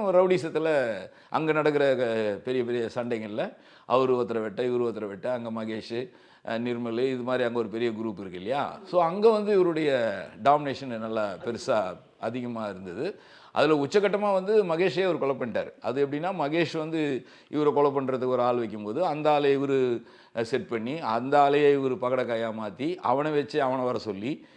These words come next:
இவரு காஞ்சிபுரத்துல போயிட்டு அவனை கொலை பண்ணிட்டு வந்துட்டார். So வேற யாருமே இல்ல அந்த ஐசோஸ் ஏரியா, மயிலாப்பூர் ஏரியால இவர் மட்டும்தான்ற மாதிரி ஒரு கட்டம் ஒரு இருந்தது ஒரு காலகட்டத்துல. அந்த நேரத்துல வந்து இவங்க என்ன பண்றாங்கன்னா, பசங்க வளர்ந்துட்டாங்க, இந்த பாலாஜி, அழகுராஜா, அவங்கெல்லாம் பெரியவங்களாயிட்டாங்க.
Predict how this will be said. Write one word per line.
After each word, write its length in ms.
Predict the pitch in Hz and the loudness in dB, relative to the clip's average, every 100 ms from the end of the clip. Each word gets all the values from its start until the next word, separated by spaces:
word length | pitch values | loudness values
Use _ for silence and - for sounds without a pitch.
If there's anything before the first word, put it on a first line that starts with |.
| - 180 | -12 -2
இவரு 180 | 160 | 0
காஞ்சிபுரத்துல 520 | 143 139 135 117 107 98 | 2 0 -2 -4 -6 -6
போயிட்டு 240 | 107 202 | -2 0
அவனை 240 | 180 147 123 101 87 - - - - - | 2 0 -4 -6 -10 -16 -20 -20 -20 -4
கொலை 160 | 120 117 | 0 0
பண்ணிட்டு 360 | 110 98 95 | -2 -6 -6
வந்துட்டார். 280 | 92 87 80 | -6 -10 -12
So 480 | - 202 202 185 220 - | -2 2 4 2 0 0
வேற 180 | 160 156 | 2 4
யாருமே 460 | 156 175 185 190 | 6 6 4 0
இல்ல 420 | 170 165 156 127 - - - - _ - | 2 4 6 4 0 -18 -20 -20 _ -10
அந்த 200 | 104 113 | -2 -2
ஐசோஸ் 380 | 139 139 120 | 0 -2 -2
ஏரியா, 320 | 127 123 127 131 | -4 -2 -2 -4
மயிலாப்பூர் 420 | 120 123 117 117 | -4 -4 -4 -6
ஏரியால 420 | 117 110 117 147 | -6 -6 -4 -4
இவர் 200 | 127 113 | -2 -4
மட்டும்தான்ற 640 | 113 110 113 117 113 107 | -6 -6 -6 -6 -6 -8
மாதிரி 260 | 104 147 156 | -6 -4 -2
ஒரு 360 | 123 110 104 95 | -2 -2 -4 -6
கட்டம் 460 | 117 131 117 101 | -4 -2 -4 -6
ஒரு 280 | 101 98 98 | -8 -6 -8
இருந்தது 360 | 104 123 104 92 | -6 -6 -8 -8
ஒரு 120 | 92 | -6
காலகட்டத்துல. 460 | 104 98 87 78 - _ _ - | -4 -4 -10 -16 -20 _ _ -4
அந்த 300 | 160 196 202 | -4 -2 0
நேரத்துல 340 | 196 190 180 | 0 4 6
வந்து 420 | 160 160 190 175 | 6 4 4 4
இவங்க 200 | 160 160 | 4 0
என்ன 240 | 160 143 139 | -2 -2 -2
பண்றாங்கன்னா, 460 | 123 113 131 185 | -4 -4 -4 -4
பசங்க 300 | 139 127 143 | -2 -2 0
வளர்ந்துட்டாங்க, 460 | 120 110 101 92 82 - - _ _ - | -2 -2 -4 -8 -10 -20 -20 _ _ -16
இந்த 140 | 107 | -4
பாலாஜி, 340 | 104 107 104 110 | 0 0 0 0
அழகுராஜா, 480 | 107 107 104 117 | 0 0 -4 -4
அவங்கெல்லாம் 360 | 123 113 117 104 | -6 -8 -10 -8
பெரியவங்களாயிட்டாங்க. 720 | 107 107 104 95 90 92 165 | -10 -8 -8 -10 -12 -12 -12